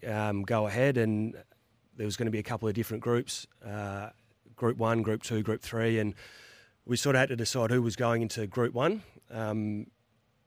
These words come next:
and for me, I, I sort of, well, they explained that that was gonna be the most intensive, intensive group. Uh, and for me, I, I saw it as an opportunity to fast track relationships with, with these guys, these new teammates of mine that,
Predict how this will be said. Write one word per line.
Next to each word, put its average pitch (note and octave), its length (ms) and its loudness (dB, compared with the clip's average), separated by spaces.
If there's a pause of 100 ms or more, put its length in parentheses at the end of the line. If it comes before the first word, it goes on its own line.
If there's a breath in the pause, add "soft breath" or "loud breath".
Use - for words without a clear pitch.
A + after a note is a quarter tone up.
(260)
and C3 240 -2
for - 180 -6
me, D#3 380 4
I, C3+ 280 -2
I - 20 -2
sort F3 300 -2
of, C3 220 4 (840)
well, C3 280 -4
they B2+ 160 2
explained C#3 460 2
that A2+ 120 -4
that A#2+ 200 -4
was A2+ 140 -2
gonna A#2 140 -2
be A2 80 0
the G#2+ 80 -2
most G#2+ 260 -4
intensive, G#2 640 -8 (320)
intensive A2 540 -6
group. G2+ 240 -6 (180)
Uh, F#2+ 260 -10
and A#2+ 140 -2
for - 120 -6
me, D3+ 180 4
I, C#3 200 2
I B2 100 -4
saw E3+ 240 2
it D#3+ 60 4
as A#2+ 100 2
an B2+ 80 2
opportunity A#2 580 0
to G#2+ 320 -6 (880)
fast A#2+ 380 -4
track B2 260 -2 (220)
relationships A2 800 -4
with, G#2 300 -6 (140)
with A2 200 -2
these G2+ 380 -2 (340)
guys, A2 340 0
these G2+ 160 -4
new B2 140 0
teammates A#2 500 -4
of A#2 60 -2
mine G2+ 240 -2
that, G2+ 140 -8